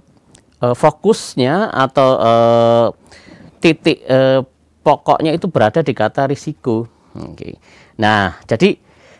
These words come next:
eh, semua orang, eh, hidup di dunia, terutama dalam hal bermuamalah,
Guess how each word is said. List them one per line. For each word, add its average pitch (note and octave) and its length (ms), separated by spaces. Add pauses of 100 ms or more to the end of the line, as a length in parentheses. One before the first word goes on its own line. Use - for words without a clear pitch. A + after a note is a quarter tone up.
(160)
eh, A#2+ 560
semua F#3+ 560
orang, D#3+ 400
eh, B2 400
hidup B2 320
di C#3 80
dunia, C#3 640 (560)
terutama C3 480
dalam G#2+ 320
hal G#2 160
bermuamalah, G2+ 880